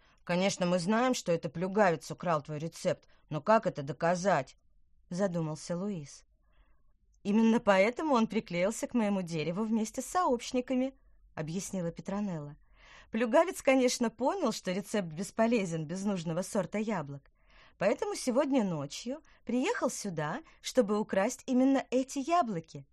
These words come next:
К сожалению, он был так неосторожен, что я его заметила, и теперь за это расплачивается».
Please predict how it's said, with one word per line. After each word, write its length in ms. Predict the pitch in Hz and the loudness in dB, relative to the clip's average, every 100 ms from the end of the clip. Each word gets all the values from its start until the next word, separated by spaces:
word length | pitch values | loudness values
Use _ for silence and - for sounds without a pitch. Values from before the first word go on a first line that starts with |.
| _ _ _ _ _ | _ _ _ _ _
К 60 | |
сожалению, 640 | - 240 226 226 269 262 208 | 2 2 4 4 4 4 2
он 120 | 214 | 0
был 160 | 196 | -2
так 260 | 202 233 240 | 0 0 0
неосторожен, 800 | 185 175 - 165 247 381 262 160 - _ | -4 -4 -2 0 0 -2 -4 -6 -10 _
что 200 | - 247 | -8 -2
я 120 | 240 | 0
его 200 | 466 370 | 0 0
заметила, 720 | 302 302 196 185 - 202 196 - _ _ - | 0 0 0 -4 -8 -12 -12 -18 _ _ -10
и 100 | 208 | -8
теперь 420 | 190 - 190 330 | -6 -4 -4 -2
за 140 | 190 | 0
это 260 | 156 240 202 | 0 0 -2
расплачивается». 1080 | 151 - 156 147 156 - 160 165 - 170 | -2 -4 -6 -6 -6 -10 -10 -10 -14 -16